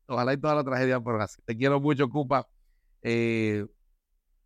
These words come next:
ahí ya ustedes saben. Señores, había que hablar un poquito para cerrar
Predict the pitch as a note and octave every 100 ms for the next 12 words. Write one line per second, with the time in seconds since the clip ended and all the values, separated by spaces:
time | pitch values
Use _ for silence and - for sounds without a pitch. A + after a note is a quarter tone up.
0 | _ C3 A2+ B2 C3 C3 C3 A#2+ A2 -
1 | A2+ A#2+ A#2+ B2+ A2 G#2 F#2+ G2 G#2+ G#2+
2 | - C3 C3+ B2+ B2+ C#3+ D#3 D3+ D#3 D3
3 | C#3 C3 C3+ C#3 B2+ A#2 - A2+ B2+ C3+
4 | A2+